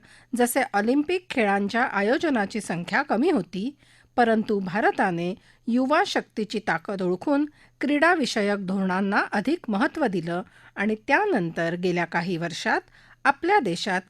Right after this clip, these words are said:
क्रीडा क्षेत्रात उत्कृष्टतेचं नवं पर्व सुरू झाल्याचं चित्र दिसत आहे. नव्या आत्मविश्वासानं परिपूर्ण असे युवक युवती क्रीडा जगतात आपली ओळख निर्माण करत आहेत. नवीन राष्ट्रीय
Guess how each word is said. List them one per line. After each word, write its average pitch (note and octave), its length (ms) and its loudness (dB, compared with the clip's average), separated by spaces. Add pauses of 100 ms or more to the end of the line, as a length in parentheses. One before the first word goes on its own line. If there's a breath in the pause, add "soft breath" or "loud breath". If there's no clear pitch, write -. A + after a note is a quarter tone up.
क्रीडा B3+ 340 2
क्षेत्रात F#3+ 680 -6
उत्कृष्टतेचं C#4 1000 -4
नवं A3+ 220 0
पर्व F3+ 360 -4
सुरू G#3+ 300 -4
झाल्याचं F3+ 500 -4
चित्र G#3 400 -6
दिसत G3+ 420 -6
आहे. - 300 -12 (300)
नव्या C#4+ 380 6 (140)
आत्मविश्वासानं G#3+ 1000 0
परिपूर्ण D4 580 0
असे D#4 360 0
युवक C4 540 0
युवती G3+ 480 0 (380 soft breath)
क्रीडा D4+ 320 2
जगतात C4+ 500 0
आपली G#3+ 240 -2
ओळख G3+ 360 0
निर्माण F#3 360 0
करत E3+ 340 -2
आहेत. D3+ 320 -8 (580 soft breath)
नवीन D4+ 440 2
राष्ट्रीय C4 540 0